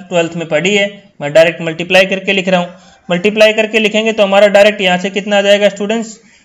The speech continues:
two point five, minus one point five, minus one point five और टू पॉइंट फ़ाइव, ठीक है students, ये आ गया। Highest value क्या है इनमें से, पूरे matrix में से टू पॉइंट फ़ाइव, टू पॉइंट फ़ाइव कॉमन ले लिया तो इधर से वन,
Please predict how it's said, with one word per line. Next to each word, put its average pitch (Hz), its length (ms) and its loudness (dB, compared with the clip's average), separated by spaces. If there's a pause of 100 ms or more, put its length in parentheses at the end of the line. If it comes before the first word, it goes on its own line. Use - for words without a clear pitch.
(1400)
two 185 120 -4
point 208 260 0
five, 226 320 2 (540)
minus 180 380 -4
one 165 160 -6
point 190 260 -2
five, 214 340 2 (420)
minus 170 360 -4
one 151 160 -6
point 185 260 -4
five 220 340 2 (500)
और - 100 -20 (100)
टू 117 80 -16 (100)
पॉइंट 90 240 -18
फ़ाइव, - 260 -16 (420)
ठीक 208 120 -4
है 214 60 0
students, 240 380 -4
ये 247 80 2
आ 254 100 6
गया। 240 160 0 (340)
Highest 202 320 0
value 240 240 0
क्या 254 120 2
है 240 80 4
इनमें 240 220 0
से, 185 120 -4 (140)
पूरे 214 220 -2
matrix 220 340 -2
में 190 80 -8
से 175 100 -6
टू 180 200 -8
पॉइंट 220 220 -2
फ़ाइव, 226 300 -2 (340)
टू 190 80 -6
पॉइंट 214 240 -2
फ़ाइव 208 260 2
कॉमन 214 240 -2
ले 214 100 -2
लिया 214 120 0
तो 196 80 -6
इधर 175 160 -4
से 185 140 -8
वन, 226 260 0